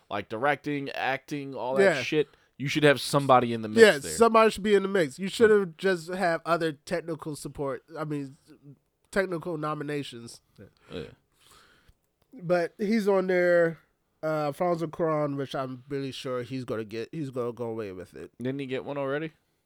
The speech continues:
Speaker 2: But, uh, for, yeah, he got one already. But
Speaker 1: Yeah. I'm not.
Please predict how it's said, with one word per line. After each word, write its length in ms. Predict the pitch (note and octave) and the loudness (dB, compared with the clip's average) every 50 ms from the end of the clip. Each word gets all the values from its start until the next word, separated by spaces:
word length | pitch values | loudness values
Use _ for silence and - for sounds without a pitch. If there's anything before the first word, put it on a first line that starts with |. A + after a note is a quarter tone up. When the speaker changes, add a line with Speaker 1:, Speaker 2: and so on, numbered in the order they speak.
| _ _ _ _ _ _ _ _ _ _ _ _ _ _ _ | _ _ _ _ _ _ _ _ _ _ _ _ _ _ _
Speaker 2:
But, 240 | C3+ A2 G#2 - - | -10 -10 -10 -10 -10
uh, 140 | A2 B2+ A#2 | -10 -10 -8
for, 140 | - D#3+ D#3+ F#3+ | -10 -12 -6 -2
yeah, 140 | F#3 F3 | 0 0
he 140 | E3+ F3+ F3+ D#3+ | 0 0 -2 -2
got 180 | F3 D#3+ C#3 | -2 -2 -2
one 140 | C3+ C3+ B2 | -2 -4 -4
already. 400 | A#2+ A#2 A2+ A#2 A2 G2+ G2 G2+ | -6 -6 -8 -8 -8 -10 -10 -12
But 240 | A2+ A#2+ A#2 G2 F2 | -12 -10 -10 -8 -10
Speaker 1:
Yeah. 60 | D2 - - _ _ _ - | -10 -14 -18 _ _ _ 4
I'm 140 | C#3 F3 | 4 6
not. 240 | F#3 E3+ C#3 - - | 6 4 2 0 -4